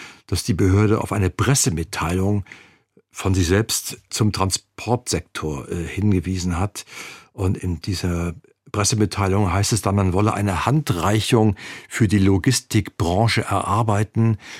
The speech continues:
damit die Unternehmen besser erkennen können, wo menschenwürdige Arbeitsbedingungen nicht eingehalten werden.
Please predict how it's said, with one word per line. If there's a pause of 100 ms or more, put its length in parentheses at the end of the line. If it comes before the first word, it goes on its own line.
(160)
damit
die
Unternehmen
besser
erkennen
können, (360)
wo
menschenwürdige
Arbeitsbedingungen (420)
nicht
eingehalten
werden.